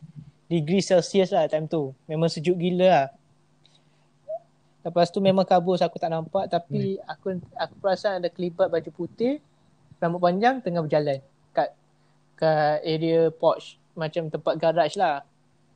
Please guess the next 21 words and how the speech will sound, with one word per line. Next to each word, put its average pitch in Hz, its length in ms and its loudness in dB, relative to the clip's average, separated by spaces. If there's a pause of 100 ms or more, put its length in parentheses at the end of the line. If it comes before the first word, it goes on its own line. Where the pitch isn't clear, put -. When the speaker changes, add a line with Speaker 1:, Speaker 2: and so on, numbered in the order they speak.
Speaker 1:
Kat 160 80 -6
situ. 160 400 -4 (960)
Aku - 180 -10
macam, 165 320 -2 (300)
"Okey, 160 640 -6
ini," 185 560 -4 (480)
aku 151 160 -6
dah 180 80 2
mula 170 240 0
tak 147 160 -4
sedar 143 240 -2
hati. 202 400 -6 (560)
Lepas 160 160 -4
tu 208 80 -4
bila 180 240 0
aku 196 160 -6
terpandangkan 214 760 -4 (960)
straight - 460 2 (240)
depan, 175 560 0 (240)
yang 160 240 -4
ada, 170 400 0